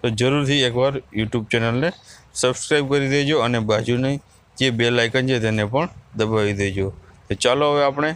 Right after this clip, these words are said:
આ વીડિયોની શરૂઆત કરીએ. તો મિત્રો, અહીં આપણે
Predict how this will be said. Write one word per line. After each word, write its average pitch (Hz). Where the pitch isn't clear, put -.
આ 104
વીડિયોની 113
શરૂઆત 117
કરીએ. 98
તો 139
મિત્રો, 156
અહીં 151
આપણે 143